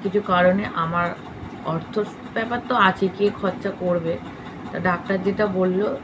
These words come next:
যে ভগবানের কাছে প্রার্থনা করছে ও যেন মরে যায়, আমি যেন ওই ডাক্তারবাবুর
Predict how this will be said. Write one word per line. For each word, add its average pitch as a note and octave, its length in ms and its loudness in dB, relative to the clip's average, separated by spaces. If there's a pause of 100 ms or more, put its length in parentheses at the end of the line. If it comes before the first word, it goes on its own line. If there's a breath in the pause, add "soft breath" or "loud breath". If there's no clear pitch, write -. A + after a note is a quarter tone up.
(140)
যে E3+ 280 2 (580)
ভগবানের F3+ 440 4
কাছে G3 200 0
প্রার্থনা G3 480 0
করছে G3 260 -2
ও F#3 120 2
যেন F3+ 220 2
মরে E3+ 340 0
যায়, D#3 240 -4 (300)
আমি E3+ 200 -4
যেন F#3 220 0
ওই F#3+ 200 -2 (640)
ডাক্তারবাবুর F#3+ 640 2